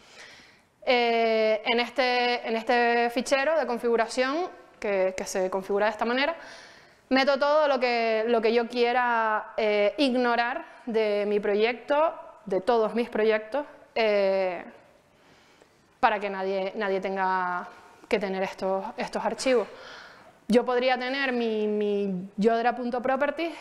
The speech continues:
y, y tenerlo en este git ignore y que en todos los proyectos que yo trabajo, pues, me ponga purpurina o lo que sea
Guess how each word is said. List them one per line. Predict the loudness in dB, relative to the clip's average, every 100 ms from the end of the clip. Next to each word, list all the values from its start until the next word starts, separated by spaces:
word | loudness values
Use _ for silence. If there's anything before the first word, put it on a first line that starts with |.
| -10
y, | -2 0 2 2 2 2 2 0 0
y | 0
tenerlo | 2 2 2 0
en | 0
este | -4 -2
git | 0 0
ignore | 2 0 2 0
y | 2 0
que | 2 0 0 0
en | -2 2
todos | 2 2
los | -2
proyectos | 0 0 0 -2
que | 0
yo | 2
trabajo, | 2 2 2 0 -4 0
pues, | -2 0 -6 -10 -20 -20 _ -10
me | -6
ponga | -4 -2 0
purpurina | 0 0 0 0 -4 -4
o | -4
lo | -6
que | -6
sea | -4 -2